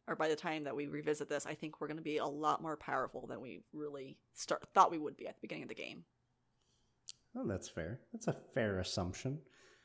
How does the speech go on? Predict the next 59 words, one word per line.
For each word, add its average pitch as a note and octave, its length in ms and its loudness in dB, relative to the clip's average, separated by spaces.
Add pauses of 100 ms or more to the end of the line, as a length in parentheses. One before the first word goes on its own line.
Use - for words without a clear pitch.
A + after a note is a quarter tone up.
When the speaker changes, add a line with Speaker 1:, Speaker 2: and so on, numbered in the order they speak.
(300)
Speaker 2:
Progression A#2 680 8
Speaker 1:
I, A#2+ 40 10
I, - 40 12
Speaker 2:
in - 120 8
Speaker 1:
I - 40 12
Speaker 2:
a - 40 12
Speaker 1:
know D4+ 80 12
it - 40 12
Speaker 2:
game, A#2+ 100 12
Speaker 1:
sounds - 220 12
like - 180 12
Speaker 2:
maybe. A#2 640 10 (100)
We'll C#3 120 10
see. G#4 400 6
Speaker 1:
No, A#4 120 12
Speaker 2:
<laughs> G4+ 200 12
Speaker 1:
no, C#4+ 80 12 (300)
I F4+ 320 10 (180)
mean, G#3+ 100 12
God, G4 180 12
that - 120 6
sounds, - 280 12
you're - 120 12
right. D#4+ 200 12
That B3 120 12
sounds F4 200 12
dumb. E4 140 12
Like, A3+ 160 12
"Oh, F4 80 6
we're A4+ 140 12
gonna D4 120 12
level D4+ 220 12
up." A#3 240 12
No, C#4 420 12
it's - 160 6
not E4+ 120 12
what E4 80 10
I F4+ 60 10
mean. E4 340 12
God B3 180 12
damn F4+ 240 10
it, - 80 4
Kyle. G3 320 10 (140)
Speaker 2:
<laughs> - 160 12
Speaker 1:
No, B3+ 340 12
I C#4+ 160 6
mean, F#4+ 240 2
like, F4+ 300 8 (1300)
I, - 60 -2 (100)
I, A#3+ 180 4
I C4+ 40 10
think C#4+ 180 6
it C4 60 4
goes C4+ 160 8
back A3 200 6
to G#3 60 -2
me G3+ 180 2
saying, E3+ 500 2 (160)
like, F#3+ 120 -2